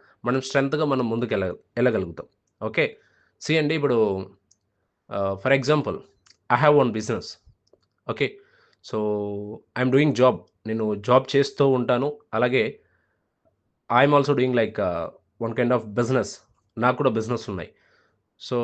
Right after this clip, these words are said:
అంటే బిజినెస్ అంటే ఏదో పెద్ద కంపెనీ అలా ఇలా అది ఇది ఏం కాదు, but, ఆహ్, ఒక స్మాల్ బిజినెస్ ఉందన్నమాట. So ఈ బిజినెస్‌లో, ఆహ్, ఫిజికల్ మార్కెటింగ్ మేము చాలా చేసాం. ఫిజికల్ మార్కెటింగ్ అంటే ఫిజికల్‌గా అంటే which means మేము ఎప్పుడు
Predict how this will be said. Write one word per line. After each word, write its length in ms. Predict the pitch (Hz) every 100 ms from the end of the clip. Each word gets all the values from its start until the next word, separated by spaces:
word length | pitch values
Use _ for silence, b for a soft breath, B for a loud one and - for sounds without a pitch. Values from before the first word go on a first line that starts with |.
| 117 113 -
అంటే 180 | 135 139
బిజినెస్ 360 | 120 147 160
అంటే 160 | 156 156
ఏదో 140 | 139 147
పెద్ద 240 | 127 120 139 117 104
కంపెనీ 380 | 110 110 131 131
అలా 260 | 123 117 120 117
ఇలా 240 | 107 120 117
అది 220 | 107 120 117
ఇది 200 | 107 113
ఏం 100 | 107
కాదు, 220 | 101 101 208 _ 113
but, 200 | 147 151 - _ _ _ _
ఆహ్, 180 | 113 110
ఒక 200 | 110 127
స్మాల్ 340 | 117 135 147 147
బిజినెస్ 320 | 127 135 135
ఉందన్నమాట. 380 | 120 92 73 73 - _ _ _ _ _ _ _ _ -
So 80 | 151
ఈ 120 | 143
బిజినెస్‌లో, 580 | 143 165 202 - 196 180 160 - - _ _ _ _ _ 120
ఆహ్, 180 | 120 113
ఫిజికల్ 520 | 156 156 196 208 190
మార్కెటింగ్ 440 | 160 165 160 180
మేము 140 | 151 120
చాలా 220 | 135 143
చేసాం. 300 | 135 101 - -
ఫిజికల్ 380 | 135 139 151 135
మార్కెటింగ్ 480 | 113 104 98 80 - _
అంటే 160 | 120 156
ఫిజికల్‌గా 640 | - 139 160 170 160 147
అంటే 220 | 135 139 170
which 200 | 127 123
means 240 | 156 143 - b b _
మేము 120 | 135
ఎప్పుడు 280 | 135 131 175